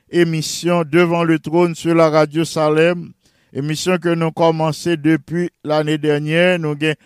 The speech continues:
plus qu'une année. Eh bien, c'est grâce à la bonté de Dieu, c'est grâce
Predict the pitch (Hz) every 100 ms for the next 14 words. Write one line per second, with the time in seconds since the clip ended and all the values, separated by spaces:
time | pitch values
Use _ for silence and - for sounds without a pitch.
0 | _ 151 160 - 165 165 165 170 170 190
1 | 214 _ _ _ _ _ 135 139 139 165
2 | 170 - 143 - 156 156 120 117 165 160
3 | 151 - - - 160 160 147 - - 139
4 | 139 120 160 156 190 175 160 147 175 226
5 | 208 _ _ _ - 143 120 147 175 170
6 | - - -